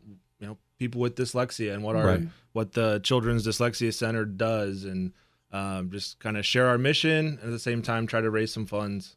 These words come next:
Speaker 2: Yeah.
Speaker 1: um, for it.
Speaker 2: And so talk a little bit about the event. I think, is it at the Masonic Temple?
Speaker 1: Yep.
Speaker 2: Is that right? Masonic Lodge, whatever the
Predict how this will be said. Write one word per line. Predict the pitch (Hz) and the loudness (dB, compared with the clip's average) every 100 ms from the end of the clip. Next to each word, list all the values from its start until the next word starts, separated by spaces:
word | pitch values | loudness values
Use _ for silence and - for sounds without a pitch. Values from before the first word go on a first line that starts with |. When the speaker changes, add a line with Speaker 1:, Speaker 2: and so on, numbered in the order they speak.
| _ | _
Speaker 2:
Yeah. | 101 101 104 | 2 4 4
Speaker 1:
um, | 95 - | 0 -4
for | 107 92 | -4 -4
it. | - _ | -6 _
Speaker 2:
And | 131 | 0
so | 123 196 | 6 6
talk | - 175 185 | 8 6 8
a | 190 | 4
little | 175 180 | 6 6
bit | 170 | 6
about | 147 139 147 127 | 6 8 6 6
the | 131 | 0
event. | 110 113 107 82 | 2 2 2 2
I | 101 | 2
think, | 139 117 | 2 2
is | 135 | 0
it | |
at | 120 | 0
the | 113 | 0
Masonic | 107 - 139 151 156 - _ | 0 2 4 4 2 -6 _
Temple? | - 196 202 247 | 2 2 4 4
Speaker 1:
Yep. | 233 | 6
Speaker 2:
Is | 202 | 6
that | 214 | 4
right? | 165 | 6
Masonic | 151 170 180 156 | 6 6 4 4
Lodge, | 139 156 170 - | 4 4 2 2
whatever | 147 151 | 2 4
the | 143 143 | 4 2